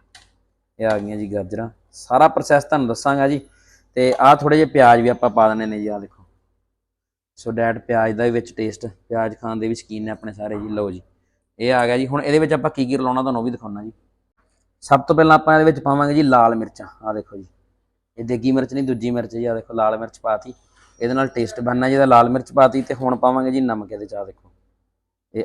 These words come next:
ਆਹ ਵਾਲਾ ਨਮਕ। ਲਓ ਜੀ, ਫਿਰ ਇਹਨੂੰ ਆਪਾਂ ਚੰਗੀ ਤਰ੍ਹਾਂ ਘੋਲ ਦੇਣਾ। ਪਰ ਇਹਦੇ ਵਿੱਚ ਥੋੜ੍ਹੀ ਜਿਹੀ ਆਪਾਂ ਪਹਿਲਾਂ ਚੀਨੀ ਵੀ ਪਾਵਾਂਗੇ ਜੀ, ਮਤਲਬ ਇਸ ਤੋਂ ਬਾਅਦ 'ਚ, ਆਹ ਸਟੈਪ ਤੋਂ ਬਾਅਦ ਥੋੜ੍ਹੀ ਚੀਨੀ ਪਾ ਕੇ, ਮਤਲਬ ਅੱਧਾ ਕੁ ਚਮਚਾ, ਜ਼ਿਆਦਾ ਨਹੀਂ, so that ਕਿ ਟੇਸਟ ਵਧੀਆ ਰਵੇ। ਤੇ ਹੁਣ ਆਪਾਂ ਇਹ 'ਚ ਪਾਵਾਂਗੇ ਸੇਂਦਾ ਨਮਕ, ਉਹ ਵੀ ਪਾਉਣਾ ਜ਼ਰੂਰੀ ਹੈ ਜੀ।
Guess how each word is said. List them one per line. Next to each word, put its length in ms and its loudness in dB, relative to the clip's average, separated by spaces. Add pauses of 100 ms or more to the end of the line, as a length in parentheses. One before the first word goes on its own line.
ਆਹ 140 0
ਵਾਲਾ 160 -4
ਨਮਕ। 220 -12 (500)
ਲਓ 200 -10
ਜੀ, 100 -14 (480)
ਫਿਰ 160 -4
ਇਹਨੂੰ 300 -2
ਆਪਾਂ 220 -4
ਚੰਗੀ 260 -4
ਤਰ੍ਹਾਂ 240 -4
ਘੋਲ 180 -2
ਦੇਣਾ। 180 -2
ਪਰ 200 0
ਇਹਦੇ 180 0
ਵਿੱਚ 240 0
ਥੋੜ੍ਹੀ 200 -2
ਜਿਹੀ 80 0
ਆਪਾਂ 180 -2
ਪਹਿਲਾਂ 320 0 (400)
ਚੀਨੀ 320 2
ਵੀ 80 4
ਪਾਵਾਂਗੇ 360 2
ਜੀ, 60 -2
ਮਤਲਬ 240 2
ਇਸ 100 -2
ਤੋਂ 120 -4
ਬਾਅਦ 220 6
'ਚ, 80 -6
ਆਹ 120 4
ਸਟੈਪ 260 -2
ਤੋਂ 100 0
ਬਾਅਦ 180 2
ਥੋੜ੍ਹੀ 200 -4
ਚੀਨੀ 280 -6
ਪਾ 180 0
ਕੇ, 100 -10
ਮਤਲਬ 340 -4
ਅੱਧਾ 200 4
ਕੁ 80 0
ਚਮਚਾ, 260 -6
ਜ਼ਿਆਦਾ 280 0
ਨਹੀਂ, 120 -12 (500)
so 100 -2
that 180 0
ਕਿ 60 -8
ਟੇਸਟ 300 -6
ਵਧੀਆ 240 2
ਰਵੇ। 200 2 (360)
ਤੇ 60 2
ਹੁਣ 200 4
ਆਪਾਂ 220 6
ਇਹ 60 0
'ਚ 80 -16
ਪਾਵਾਂਗੇ 300 2
ਸੇਂਦਾ 300 0
ਨਮਕ, 260 -2
ਉਹ 120 -2
ਵੀ 80 2
ਪਾਉਣਾ 220 -2
ਜ਼ਰੂਰੀ 320 -6
ਹੈ 60 -4
ਜੀ। 100 -14